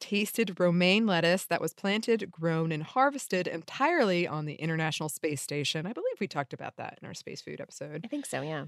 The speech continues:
Speaker 1: Yeah, we've talked about it in some episode before, but they served it with oil and vinegar, and it was allegedly a big hit.
Speaker 2: Oh, yeah, yeah. Uh, yes, so, so lettuce was the first food grown and eaten entirely in space. Uh, specifically,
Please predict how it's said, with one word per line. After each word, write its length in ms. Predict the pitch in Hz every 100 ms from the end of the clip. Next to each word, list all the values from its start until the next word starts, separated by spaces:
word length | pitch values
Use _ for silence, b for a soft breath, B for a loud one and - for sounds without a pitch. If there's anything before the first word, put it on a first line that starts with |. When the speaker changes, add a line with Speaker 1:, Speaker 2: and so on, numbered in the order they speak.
| - _ _
Speaker 1:
Yeah, 380 | 165 165 135 131 143 -
we've 100 | 339
talked 200 | - 220
about 160 | 180 143
it 60 |
in 80 | 143
some 160 | - -
episode 260 | - 139 -
before, 280 | - -
but 200 | - 170 _ b b b
they 140 | 240
served 320 | 294 277 269 277
it 100 | 233
with 120 | 226
oil 280 | 190 196 214
and 120 | 175
vinegar, 360 | 175 185 196 214
and 120 | 208
it 60 | 220
was 120 | 285
allegedly 540 | 302 370 359 349 403 403
a 80 | -
big 220 | 403 427
hit. 220 | 466 494 _ _ _ -
Speaker 2:
Oh, 120 | 302
yeah, 300 | 262 247 160
yeah. 360 | 156 202 175 160 180 196
Uh, 60 | 185
yes, 420 | 165 190 233 175
so, 280 | - 185 175
so 220 | - 190
lettuce 360 | 180 185 220 -
was 220 | 190 190 -
the 140 | 196
first 360 | - 208 208 -
food 400 | 208 196 175 165 b b b b b b - 165
grown 380 | 165 180 196
and 120 | 180 175
eaten 540 | 190 170 160 156 147 _ 170
entirely 720 | 165 - 156 156 151 151 143 _ -
in 140 | 151
space. 580 | - 165 147 160 - - _
Uh, 300 | 165 160 160 156 B B B -
specifically, 880 | - - 262 - 349 - 165 160